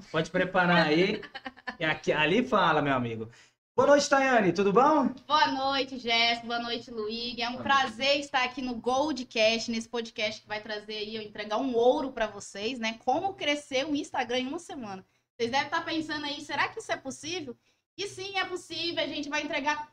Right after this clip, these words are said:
Speaker 3: várias dicas, vara-, vários conteúdos valiosos pra vocês aí, tá?
Speaker 1: É isso aí.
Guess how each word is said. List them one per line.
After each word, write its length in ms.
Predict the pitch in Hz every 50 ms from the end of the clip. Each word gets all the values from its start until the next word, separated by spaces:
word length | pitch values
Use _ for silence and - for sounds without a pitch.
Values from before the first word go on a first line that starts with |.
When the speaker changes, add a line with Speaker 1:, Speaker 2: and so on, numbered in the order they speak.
| _ _
Speaker 3:
várias 640 | - 220 226 285 302 311 311 320 302 294 285 262 220
dicas, 420 | 220 254 269 269 - 285 262 240 233
vara-, 400 | 226 254 277 285 302 320 311 - -
vários 340 | 226 285 320 381 427 427 -
conteúdos 520 | - 359 349 311 320 285 285 - 240 240 226
valiosos 880 | 220 262 277 302 349 359 339 285 240 220 220 220 233 240 233 - - -
pra 180 | - 254 247
vocês 440 | 254 262 254 - - 240 240 247 269
aí, 220 | 330 311 220 180
tá? 320 | - - - - - - - _ _ _ _ _ _ _ _ _ _ _ _ _ -
Speaker 1:
É 60 | 117
isso 160 | 127 127 - 208
aí. 580 | 208 170 156 160 170 175 160 139 123 113 -